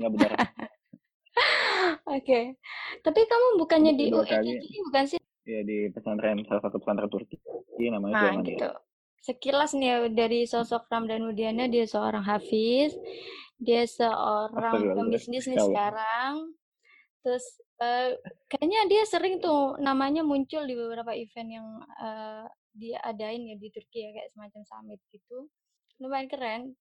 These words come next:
Speaker 2: tapi jomblo ya? Eh, jomblo nggak sih lo?
Speaker 1: Iya.
Speaker 2: Gue punya per-, beberapa pertanyaan ya. Eh, yang pertama, lu kan ini, eh, awalnya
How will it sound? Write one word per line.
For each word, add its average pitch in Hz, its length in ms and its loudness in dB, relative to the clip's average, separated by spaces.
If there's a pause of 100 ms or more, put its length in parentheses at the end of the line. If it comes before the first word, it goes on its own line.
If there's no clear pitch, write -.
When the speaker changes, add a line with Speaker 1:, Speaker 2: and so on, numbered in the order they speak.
(140)
Speaker 2:
tapi 311 400 -10
jomblo 262 240 -4
ya? 226 160 -6 (320)
Eh, - 160 -12
jomblo - 240 -16
nggak 277 160 -6
sih - 80 -4
lo? 302 160 -6 (240)
Speaker 1:
Iya. 147 560 6 (2000)
Speaker 2:
Gue 330 140 -4 (100)
punya 254 160 -4
per-, - 160 -10
beberapa 220 480 -4
pertanyaan 226 560 -8
ya. 185 140 -10 (580)
Eh, 226 80 -8
yang 226 160 -6
pertama, 214 480 -10 (800)
lu 269 160 -4
kan 415 160 -6 (160)
ini, 370 400 -8
eh, 240 560 -4
awalnya 269 560 0